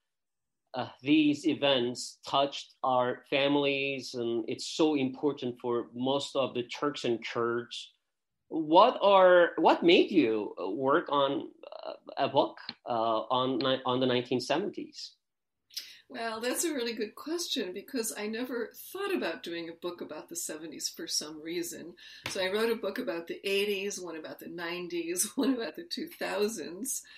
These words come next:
Speaker 2: And now suddenly I, I thought, "Okay, I, I need to, I need to go back to the nineteen seventies." And the impetus for that was that, you know, after, after the nineteen eighty coup that shut down all of this violence,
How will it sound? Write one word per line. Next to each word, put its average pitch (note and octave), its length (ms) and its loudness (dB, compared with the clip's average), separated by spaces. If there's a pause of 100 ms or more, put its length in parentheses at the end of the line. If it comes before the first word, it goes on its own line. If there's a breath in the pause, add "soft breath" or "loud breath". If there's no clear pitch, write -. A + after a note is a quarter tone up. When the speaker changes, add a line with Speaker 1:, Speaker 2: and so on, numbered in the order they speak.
(400 loud breath)
Speaker 2:
And G#3 180 -6
now A#3+ 260 2
suddenly B3+ 1040 0
I, F#3+ 400 -6 (260)
I F#3+ 60 -8
thought, G#3+ 340 -4
"Okay, - 520 -10 (100)
I, F3+ 220 -12 (100)
I F3 100 -10
need F#3 280 -12
to, F3+ 100 -10 (440)
I E3 60 -16
need F3+ 240 -14
to E3 100 -12
go D#3+ 140 -10
back D#3 320 -10 (260)
to F3 120 -8
the E3 260 -14
nineteen E3 380 -14
seventies." G3 560 -8
And F3+ 180 -14 (340 loud breath)
the - 100 -14
impetus C4+ 760 -6
for E3+ 220 -12
that D#3+ 460 -12 (400 soft breath)
was G3+ 460 0
that, G3+ 440 -6
you - 120 -12
know, G3+ 160 -8
after, B3+ 500 -6 (180)
after A3+ 260 -6
the A3+ 120 -6
nineteen G3+ 440 -6
eighty F3+ 320 -12
coup A3 420 -4
that - 180 -8
shut - 340 -8
down F3 340 -8
all F3 220 -12
of E3 100 -14
this E3+ 220 -6
violence, E3+ 680 -10